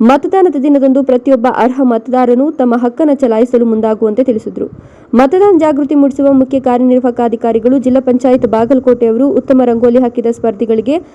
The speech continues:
ಪ್ರಥಮ ಸ್ಥಾನ, ದ್ವಿತೀಯ ಸ್ಥಾನ ಹಾಗೂ ತೃತೀಯ ಸ್ಥಾನಕ್ಕೆ ಆಯ್ಕೆ ಮಾಡಿ, ಮುಖ್ಯ ಕಾರ್ಯನಿರ್ವಾಹಕ ಅಧಿಕಾರಿಗಳು, ಜಿಲ್ಲಾ ಪಂಚಾಯತ್ ಬಾಗಲಕೋಟೆ, ಇಳಕಲ್ ಮತ್ತು ಹುನಗುಂದ ಕಾರ್ಯನಿರ್ವಾಹಕ ಅಧಿಕಾರಿಗಳು ಹಾಗೂ ಸಹಾಯಕ ನಿರ್ದೇಶಕರು ಪ್ರಶಸ್ತಿ ಪತ್ರ ವಿತರಣೆ ಮಾಡಿದ್ರು.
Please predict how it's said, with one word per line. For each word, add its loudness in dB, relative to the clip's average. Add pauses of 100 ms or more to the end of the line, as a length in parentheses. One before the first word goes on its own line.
(280)
ಪ್ರಥಮ 2
ಸ್ಥಾನ, -2 (140)
ದ್ವಿತೀಯ -2
ಸ್ಥಾನ -4
ಹಾಗೂ 0
ತೃತೀಯ 0
ಸ್ಥಾನಕ್ಕೆ -2
ಆಯ್ಕೆ 0
ಮಾಡಿ, -2 (340)
ಮುಖ್ಯ 2
ಕಾರ್ಯನಿರ್ವಾಹಕ 0
ಅಧಿಕಾರಿಗಳು, 0
ಜಿಲ್ಲಾ 0
ಪಂಚಾಯತ್ 0
ಬಾಗಲಕೋಟೆ, 0 (180)
ಇಳಕಲ್ 0
ಮತ್ತು 0
ಹುನಗುಂದ 0 (480)
ಕಾರ್ಯನಿರ್ವಾಹಕ 2
ಅಧಿಕಾರಿಗಳು 0
ಹಾಗೂ 0
ಸಹಾಯಕ 0
ನಿರ್ದೇಶಕರು 0
ಪ್ರಶಸ್ತಿ -2
ಪತ್ರ -2
ವಿತರಣೆ -2
ಮಾಡಿದ್ರು. -2